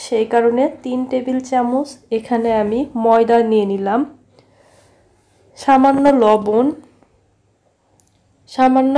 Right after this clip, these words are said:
হলুদের গুঁড়া, দুইটি ভালোভাবে মিক্স করে একটা ব্যাটার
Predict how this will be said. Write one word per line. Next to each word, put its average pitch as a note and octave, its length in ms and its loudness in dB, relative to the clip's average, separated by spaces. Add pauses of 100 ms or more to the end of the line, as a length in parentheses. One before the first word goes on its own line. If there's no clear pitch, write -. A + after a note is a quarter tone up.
(120)
হলুদের A#3 480 2
গুঁড়া, A3 320 0 (280)
দুইটি B3 340 -4
ভালোভাবে A#3 600 0 (140)
মিক্স A#3 360 -2
করে G#3+ 300 0 (3750)
একটা B3 280 -2
ব্যাটার A3+ 400 0